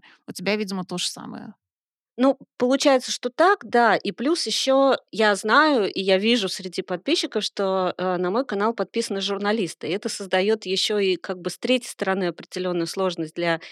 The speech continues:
Speaker 2: ведения контента, потому что он должен быть корректным и одинаково интересным всем трем целевым аудиториям. При этом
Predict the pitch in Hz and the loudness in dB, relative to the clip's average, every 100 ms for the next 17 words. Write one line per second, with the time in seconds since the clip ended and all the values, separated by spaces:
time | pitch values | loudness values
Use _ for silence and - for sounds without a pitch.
0 | - - 180 208 190 170 175 175 294 381 | -16 -8 -4 -2 0 -2 -4 -2 0 0
1 | 247 - 180 214 - 190 175 208 196 180 | -2 -6 -4 -4 -6 -8 -6 -6 -6 -6
2 | 208 - - - - _ _ _ 202 202 | -6 -8 -20 -20 -20 _ _ _ -2 2
3 | 277 - 226 202 - 190 185 208 226 202 | 0 0 -2 -2 0 -2 -2 -2 -2 -4
4 | 190 190 208 214 277 233 208 190 - - | -6 -4 0 2 2 -2 -4 -6 -12 -10
5 | - 220 220 - _ - 208 190 185 - | -2 0 0 -2 _ -4 -2 -2 -4 -8
6 | 196 202 185 170 - - 294 359 247 185 | -6 -4 -4 -6 -6 -2 0 2 0 -4
7 | 196 _ _ 190 220 254 240 214 | -12 _ _ 0 2 4 2 0